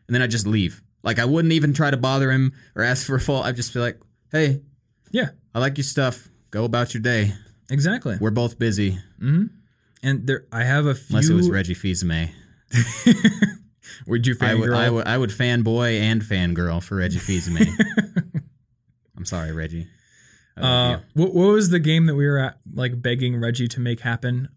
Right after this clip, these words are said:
Speaker 2: on a podcast a while ago?
Speaker 1: I don't know.
Speaker 2: I can't
Speaker 1: Probably
Speaker 2: remember what it
Speaker 1: something
Speaker 2: was.
Speaker 1: dumb. Probably with Waluigi, because I love Waluigi.
Speaker 2: It probably was
Speaker 1: But
Speaker 2: Waluigi.
Speaker 1: I don't, I don't know.
Speaker 2: Or maybe it was Pokemon on the Switch.
Speaker 1: But with anybody else that
Speaker 2: Is
Speaker 1: wasn't
Speaker 2: happening.
Speaker 1: Nintendo based, I think I could control myself.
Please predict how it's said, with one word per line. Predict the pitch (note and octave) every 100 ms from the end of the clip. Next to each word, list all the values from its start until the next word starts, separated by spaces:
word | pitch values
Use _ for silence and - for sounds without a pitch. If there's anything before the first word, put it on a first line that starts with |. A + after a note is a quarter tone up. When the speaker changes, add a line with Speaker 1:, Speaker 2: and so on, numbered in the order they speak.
| -
Speaker 2:
on | B2 A#2
a |
podcast | G#2+ - A#2 C#3 C3 -
a |
while | B2 B2
ago? | B2+ C3 B2+ A#2
Speaker 1:
I | A2+
don't | F2
know. | D#2+
Speaker 2:
I | D#2+
can't | E3
Speaker 1:
Probably | B2 G2 G#2
Speaker 2:
remember |
what |
it | A#2
Speaker 1:
something | A2 A#2
Speaker 2:
was. | E2
Speaker 1:
dumb. | F2 E2+ E2+
Probably | G#2+ A2 A2+
with | F#2
Waluigi, | F2 E2 D#2+ E2 D2+ D2+
because | D#2+ - D#2+
I | D#2+
love | D#2 D2
Waluigi. | C2+ B1+ D#2 A#1+ B1+ -
Speaker 2:
It | -
probably | - F#2+
was | B1+ B1 -
Speaker 1:
But | C#2 C2
Speaker 2:
Waluigi. | B1
Speaker 1:
I | G2
don't, | F#2 F2 -
I | D#2 D#2+
don't | C#2
know. | C#2 E2 F2+
Speaker 2:
Or | A#2+
maybe | A#2+ A#2+
it |
was | A2+ G#2+
Pokemon | B2 A2 A2+ G#2
on | G#2
the |
Switch. | G2+ G#2+ G#2+
Speaker 1:
But | G#2+
with | A#2+ F#3+
anybody | F#3 D#3 C#3
else | B2+
that | - A#2+
Speaker 2:
Is |
Speaker 1:
wasn't | A#2+ B2+ B2+ A#2
Speaker 2:
happening. | A2+ A2
Speaker 1:
Nintendo | A2 A2+ G#2+ F#2
based, | F#2+ F2+ -
I | E2+
think | G#2 G2+
I | F2+
could | G#2
control | - F2+ G2+ G#2+
myself. | A2+ B2 B2+ C3+